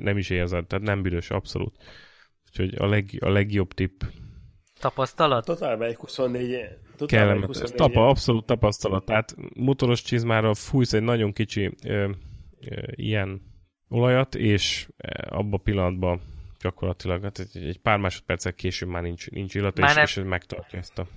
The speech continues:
Speaker 2: Pár másodperc múlva már nem gőzölög a csizma. <laughs>
Speaker 1: Nem, abszolút nem. Nem gőzölög, nem büdös, és, és nagyon jó ilyen teafaolaj, kellemes teafaolaj illata van.
Speaker 3: Az a
Speaker 1: Így.
Speaker 3: probléma a Total Bike huszonnégyen, hogy, hogy nem azzal van a baj, hogy, hogy büdös lesz a gönc,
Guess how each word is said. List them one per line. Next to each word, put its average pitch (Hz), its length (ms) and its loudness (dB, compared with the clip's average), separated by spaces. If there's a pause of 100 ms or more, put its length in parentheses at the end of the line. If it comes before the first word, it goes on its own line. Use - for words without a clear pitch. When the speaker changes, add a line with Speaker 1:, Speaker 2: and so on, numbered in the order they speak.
(140)
Speaker 2:
Pár 143 180 6
másodperc 147 560 2
múlva 143 160 2
már 139 100 4
nem 127 160 0
gőzölög 127 480 -2
a 123 60 -2
csizma. 123 440 -6
<laughs> - 40 -20 (960)
Speaker 1:
Nem, 104 300 2
abszolút 110 420 -2
nem. 113 180 0
Nem 127 280 2
gőzölög, 135 500 4
nem 117 240 0
büdös, 131 460 2
és, - 360 -2
és - 200 0
nagyon 98 240 0
jó 90 160 0
ilyen 90 180 -2
teafaolaj, 90 580 -2
kellemes 95 440 -2
teafaolaj 95 560 -6
illata 95 300 -4
van. 101 180 -6 (840)
Speaker 3:
Az 139 140 -6
a 143 80 -2
Speaker 1:
Így. 98 60 -6
Speaker 3:
probléma 107 400 -6
a 104 100 -10
Total 120 320 -2
Bike 101 220 -6
huszonnégyen, 107 580 -8
hogy, 107 200 -12 (320)
hogy 104 100 -10
nem 151 100 0
azzal 107 240 -4
van 98 160 -6
a 95 60 -8
baj, 98 200 -8
hogy, 101 280 -12 (340)
hogy 98 160 -10
büdös 107 300 -6
lesz - 220 -12
a 104 40 -10
gönc, 101 400 -8